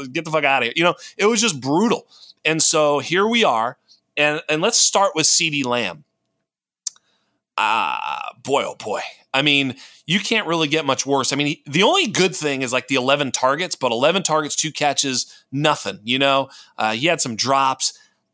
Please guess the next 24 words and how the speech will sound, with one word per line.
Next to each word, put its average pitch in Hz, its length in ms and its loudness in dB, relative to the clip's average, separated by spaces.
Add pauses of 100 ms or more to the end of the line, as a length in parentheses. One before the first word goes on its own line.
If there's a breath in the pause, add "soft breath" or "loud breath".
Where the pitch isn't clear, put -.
(260)
I've 175 140 2
got 214 120 4
a 190 40 0
lot 151 260 2
to 160 100 0
say, 139 260 2
but 120 120 2
I'll 135 80 4
just 165 160 2
start 170 240 2
with 139 180 -4
you. 117 180 0
What 113 300 0
are 190 40 0
your, 190 360 -2
uh, 123 200 -2 (320)
you 135 100 -4
know, 110 180 -4 (580)
outward 156 360 0 (280)
initial 143 640 0
thoughts 123 500 -2 (140)
about 110 240 -2
CeeDee 107 360 0
Lamb? 95 180 -10